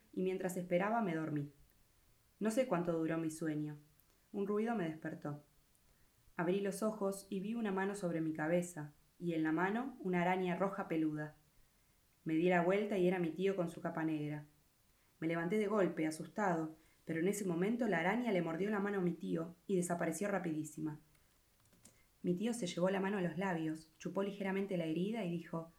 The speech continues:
"Dormías y he visto una araña venenosa deslizarse hacia tu cuello desde esa rama. Adelanté la mano y mira, me ha picado". Yo no me creí ni media palabra. Ya tres veces, por lo menos,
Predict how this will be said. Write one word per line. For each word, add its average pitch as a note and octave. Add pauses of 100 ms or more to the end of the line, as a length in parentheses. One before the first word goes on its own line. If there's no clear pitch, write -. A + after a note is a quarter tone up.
(580)
"Dormías F#3
y G3
he G3
visto G3+
una F#3
araña F#3
venenosa F3
deslizarse F3
hacia E3
tu D#3
cuello F#3
desde D3+
esa E3
rama. F3 (440)
Adelanté D#3
la F3
mano G3
y A3
mira, E3+
me F3
ha F3+
picado". D#3 (840)
Yo F3+
no F#3+
me E3
creí D#3
ni E3+
media D3+
palabra. D3 (480)
Ya A3+
tres B3
veces, F3
por D#3+
lo D#3
menos, A3